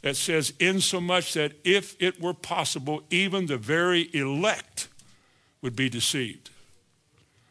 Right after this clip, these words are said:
This is gonna look like the real thing.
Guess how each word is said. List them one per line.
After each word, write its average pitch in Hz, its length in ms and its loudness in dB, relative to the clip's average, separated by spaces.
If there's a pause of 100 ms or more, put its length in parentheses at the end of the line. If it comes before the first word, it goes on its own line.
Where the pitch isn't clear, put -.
This 233 240 6
is 170 140 -2
gonna 175 260 2
look 160 220 0
like 147 340 2
the 120 140 -4
real 147 500 0
thing. 127 460 -4